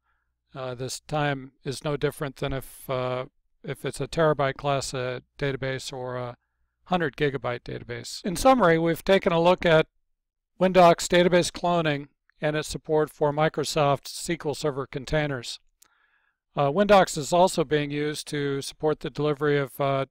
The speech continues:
cloned databases to conventional S Q L Server servers and workstations. Windocs supports S Q L Server two thousand eight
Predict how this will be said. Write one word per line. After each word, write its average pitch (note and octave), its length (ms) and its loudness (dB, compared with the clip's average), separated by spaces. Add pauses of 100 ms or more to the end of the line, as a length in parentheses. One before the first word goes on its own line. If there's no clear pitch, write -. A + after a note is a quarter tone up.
(160)
cloned D#3 360 -4
databases D3 680 -2
to D3+ 180 -10
conventional D3+ 600 -4
S - 140 -10
Q D3 80 -6 (100)
L C#3 80 -8
Server C3+ 440 -6 (440)
servers D3 520 0
and E3 220 2
workstations. C#3 880 -8 (880)
Windocs D#3 320 0
supports D3+ 500 -2
S - 220 -2
Q - 100 -4
L C#3+ 60 0
Server D3 320 -2
two E3+ 160 -8
thousand D3+ 420 0
eight D3 220 0